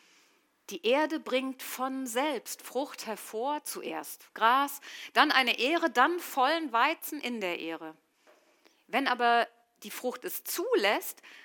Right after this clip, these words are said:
so schickt er," gemeint der Seemann, "sogleich die Sichel, denn die Ernte ist da." Wir wollen dieses Gleichnis Jesu einmal in drei Teile aufteilen, um uns die drei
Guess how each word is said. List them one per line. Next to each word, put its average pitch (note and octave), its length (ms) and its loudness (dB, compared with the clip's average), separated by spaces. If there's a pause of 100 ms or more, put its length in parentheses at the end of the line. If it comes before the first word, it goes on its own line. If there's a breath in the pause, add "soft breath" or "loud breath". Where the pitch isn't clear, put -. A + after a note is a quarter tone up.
(120)
so A3 160 -6
schickt - 500 -2
er," A3+ 400 -2 (380)
gemeint F3 300 -10
der D#3+ 120 -6
Seemann, G3 460 -6
"sogleich G#3+ 580 2
die G#3 140 -12
Sichel, B3 500 -6 (800 loud breath)
denn C4 500 -4
die C4+ 220 -4
Ernte F3+ 400 0
ist - 260 -14
da." D3 260 -8 (2250 soft breath)
Wir G3+ 140 -12
wollen C#4 240 2
dieses C4 220 -4
Gleichnis C4+ 440 4
Jesu D4 540 -2 (580)
einmal A#3 260 2
in A3+ 120 -6
drei G#3+ 260 2
Teile B3 540 0
aufteilen, C4 800 0 (400)
um B3 160 -4
uns B3 280 -4
die A#3+ 260 -10
drei B3+ 540 2